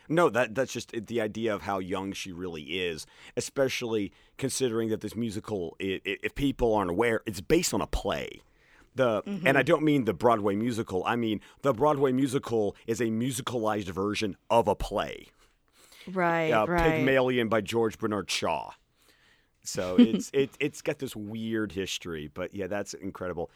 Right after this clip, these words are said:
Speaker 1: Fun fact about Jeremy Brett. This was not the first time I had s-,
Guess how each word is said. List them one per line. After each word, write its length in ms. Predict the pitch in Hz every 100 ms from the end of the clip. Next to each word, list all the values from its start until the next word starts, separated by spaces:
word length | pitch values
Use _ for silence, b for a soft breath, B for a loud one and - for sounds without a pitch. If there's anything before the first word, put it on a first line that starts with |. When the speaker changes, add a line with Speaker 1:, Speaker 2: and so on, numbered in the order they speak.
| B B
Speaker 1:
Fun 360 | - 175 180
fact 380 | 214 175 170 170
about 220 | 147 135
Jeremy 360 | 135 131 131 127
Brett. 400 | 101 107 107 - _ b b b b b 101
This 360 | 87 160 170
was 120 | 170
not 140 | 143 143
the 80 | -
first 260 | 139 127
time 220 | - 127
I 140 | 117 107
had 160 | 104
s-, 160 | - -